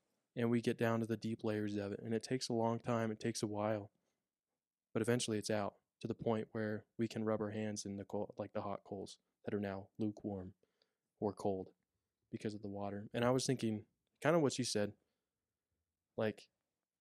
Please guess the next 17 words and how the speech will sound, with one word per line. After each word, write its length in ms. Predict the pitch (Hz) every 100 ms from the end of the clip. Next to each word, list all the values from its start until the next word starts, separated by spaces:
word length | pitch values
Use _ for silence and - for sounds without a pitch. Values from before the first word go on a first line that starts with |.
| _ _ _ _ _ _ _ _
what 140 | - 131
if 140 | 139
the 80 | 135
bucket 520 | 117 123 127 123 117 -
of 140 | 117 110
water 380 | 110 110 110 104
is 120 | 104
more 180 | 107 107
like 340 | 101 98 - _ _ _ _ _ _
separation 840 | - - 110 113 107 110 - 120
or 160 | 110 98
isolation 720 | 113 - 113 117 - 123 127 _ _ -
from 160 | 123
a 40 | 127
problem 440 | - 127 139 143 - _ _ _ _ _ _ _ _ _ _ _ _ _
rather 340 | 110 110 110
than, 360 | 107 104 101 101